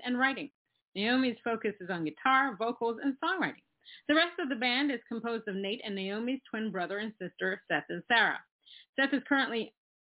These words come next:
minoring in piano composition and has influences ranging from classical to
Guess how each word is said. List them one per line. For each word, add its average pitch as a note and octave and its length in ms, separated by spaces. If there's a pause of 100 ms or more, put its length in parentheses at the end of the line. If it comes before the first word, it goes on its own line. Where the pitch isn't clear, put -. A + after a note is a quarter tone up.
(300)
minoring B3+ 460
in G#3 100
piano G#3+ 400
composition G3+ 640
and G#3+ 120
has G3+ 160 (100)
influences C4+ 680
ranging B3 420
from F#3 240
classical C4 440
to G3+ 160